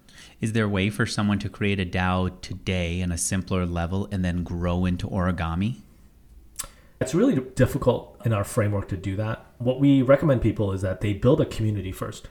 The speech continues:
Speaker 1: Mm-hmm.
Speaker 2: Whatever Discord you've created for your gaming guild, we can start to actually help with a community to say, "Hey, if there's an interest to become a dao, then we can help you go from community to tokenization to governance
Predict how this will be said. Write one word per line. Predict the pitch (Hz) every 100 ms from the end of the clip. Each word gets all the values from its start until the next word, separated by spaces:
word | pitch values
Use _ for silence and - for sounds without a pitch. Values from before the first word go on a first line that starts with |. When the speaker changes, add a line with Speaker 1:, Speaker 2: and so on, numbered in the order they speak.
| -
Speaker 1:
Mm-hmm. | 101
Speaker 2:
Whatever | 107 127 131
Discord | 120 113 - 113 104
you've | 104
created | - 98 101
for | - 95
your | 95
gaming | 95 92 98
guild, | 95 - - - - - - -
we | 120
can | 139 160
start | - 123 -
to | 113
actually | 98 104
help | 92 101
with | 110 95
a |
community | - 113 185 160 95 90
to | 98
say, | 107 95
"Hey, | 95 107
if | 107 -
there's | 110
an | 104
interest | 120 - 131
to | -
become | 95 - 92
a |
dao, | 170 165 98 98 - - - -
then | 120
we | 120
can | 120
help | 98 123 -
you | 113 104 - - - - - -
go | 123 143
from | - 101 101 - - - -
community | - 101 107 135 185 226 - _ _ -
to | -
tokenization | 113 123 - 101 92 107 - 143 147 - -
to | 113
governance | 101 117 117 120 113 117